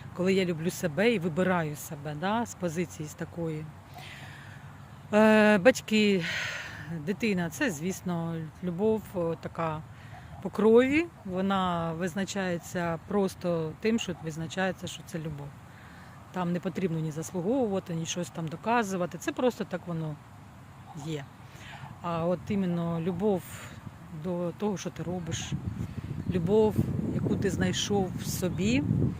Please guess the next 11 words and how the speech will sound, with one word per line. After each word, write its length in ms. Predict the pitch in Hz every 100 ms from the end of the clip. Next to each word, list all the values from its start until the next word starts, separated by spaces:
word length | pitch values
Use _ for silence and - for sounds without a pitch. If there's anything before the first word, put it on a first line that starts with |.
| - - - - - - -
яка 280 | 190 202 190
відкрилась 800 | 208 - 208 208 185 180 - - - - - - - - - -
для 180 | 185
мене, 500 | 185 196 196 180 175 170 - - - - - - - -
божественна 680 | 185 190 180 - 175 170
любов, 440 | 165 156 190 254 277 - - -
яка 220 | 170 185
відкрилась 520 | 170 - 202 196 175 156
для 180 | 165
мене 360 | 175 185 180 170 -
після 520 | 190 - 175 175 165